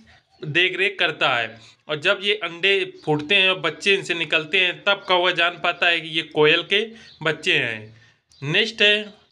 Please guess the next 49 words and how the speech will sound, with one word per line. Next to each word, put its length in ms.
इंडियन 440
रॉबिन 480
बर्ड। 300
इंडियन 420
रॉबिन 400
बर्ड 200
को 140
हम 160
कलचड़ी 500
के 120
नाम 220
से 140
भी 100
जानते 420
हैं। 200
कलचड़ी 460
की 100
ये 200
आप 240
इमेज 220
देख 200
सकते 280
हैं। 240
ये 160
पत्थरों 520
के 160
बीच 280
मुलायम 460
घोंसला 400
बनाती 480
है। 280
ये 180
पत्थरों 480
के 120
बीच 200
देख 240
सकते 300
हैं 120
आप, 200
इस 140
प्रकार 340
से 160
ये 160
घोंसला 360
बनाए 340
हुए। 140
ये 340
घोंसले 480
में 240